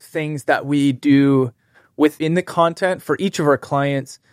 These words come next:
that helps them feel like they're part of a community or makes them feel like they want to be part of a community. So going back to the twins again, one thing that we do with them is let them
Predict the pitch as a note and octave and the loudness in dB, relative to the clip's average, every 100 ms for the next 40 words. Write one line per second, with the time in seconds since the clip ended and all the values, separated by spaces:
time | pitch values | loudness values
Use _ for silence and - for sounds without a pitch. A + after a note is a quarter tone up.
0 | _ - C3 C#3+ - - D#3+ D#3+ - E3+ | _ -12 -2 -2 -2 -4 -2 -2 -4 -4
1 | D#3 C3+ - D#3+ D3+ D#3 D3 C3+ D3+ - | -4 -6 -10 0 2 4 2 0 -4 -2
2 | - C#3+ C3+ C3+ - A#2 B2+ D#3+ F3+ C#3+ | 0 0 0 -6 -8 -8 -6 -4 0 0
3 | C#3 D3 - D3+ C#3 C#3+ C3+ B2 B2 G2+ | 0 -4 -4 -4 -2 2 2 2 -2 0
4 | A2 B2+ D3+ D3+ E3+ E3+ E3 _ E3 E3 | -4 -2 -2 -2 -2 -2 -4 _ -10 -6
5 | E3+ G3 _ _ _ _ - D#3+ D3+ D#3+ | -6 -8 _ _ _ _ 2 2 2 0
6 | E3+ E3 D#3+ E3 E3+ - D#3 C#3+ - E3+ | -2 0 -2 -2 -6 -8 -8 -8 -6 -6
7 | D3 C3 B2 E3 F#3+ D3+ C#3 _ _ _ | -4 -6 -4 -4 -2 -4 -6 _ _ _
8 | _ D#3 E3 - F3 D#3+ D3 D3 C#3 C3 | _ -4 -4 0 0 0 0 0 0 4
9 | D#3+ D3+ - D#3 D#3+ D#3 C#3 D3 B2+ - | 4 4 2 2 2 0 -2 -6 -6 -8
10 | - _ _ C#3 C#3+ D#3 E3 F#3 D#3+ | -16 _ _ -4 2 2 2 -2 -2